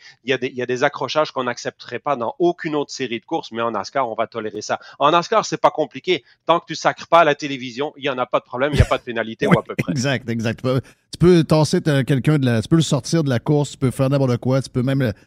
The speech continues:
Speaker 2: euh, foncer sur le, le taux après la course, mais il faut pas que tu sacres. Euh, hey,
Speaker 1: Voilà.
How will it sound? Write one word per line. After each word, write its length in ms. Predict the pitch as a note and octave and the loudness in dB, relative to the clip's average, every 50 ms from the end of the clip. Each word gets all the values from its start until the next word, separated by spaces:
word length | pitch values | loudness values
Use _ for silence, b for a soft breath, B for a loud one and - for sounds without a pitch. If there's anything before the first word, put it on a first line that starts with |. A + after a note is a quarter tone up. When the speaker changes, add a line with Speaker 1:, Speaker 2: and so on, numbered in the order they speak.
| b b b _ - | b b b _ -2
Speaker 2:
euh, 160 | A2 G#2+ A2 G2+ | 0 0 0 0
foncer 460 | - - C#3 D3 C#3+ B2+ - E3 D#3 | 0 2 2 4 4 4 2 2 2
sur 120 | - C#3 | 2 2
le, 200 | B2 B2 A#2 A2 | 2 4 4 2
le 160 | A2 A#2 A#2+ | 2 2 0
taux 240 | - - D3+ D3+ C#3+ | 2 2 2 2 2
après 580 | A#2 G2+ - - A#2 B2+ C3+ C3+ C3+ C3 B2 A2 | 2 0 -2 -2 0 0 2 2 2 2 2 0
la 160 | G#2 G#2 G#2 | 0 -2 -2
course, 380 | - - - C3 C3 B2 - - | -2 -2 0 0 0 0 0 0
mais 160 | G#2+ A2 G2 | 0 0 0
il 200 | G2 G2 F2+ F#2 - - | 0 -2 -2 -4 -6 -8
faut 100 | - A2+ | -6 -2
pas 120 | - A#2 A2 | 0 0 0
que 40 | |
tu 100 | - - | 0 -4
sacres. 320 | - - - - D#2 - - - _ _ _ _ _ _ - A#2+ | -8 -8 -8 -8 -8 -12 -18 -20 _ _ _ _ _ _ 0 2
Euh, 200 | C3 C#3+ C#3+ C#3 - | 4 4 4 2 4
hey, 120 | - F#3 C4 | 4 4 4
Speaker 1:
Voilà. 260 | B3+ - G#2 G2 | 4 4 2 0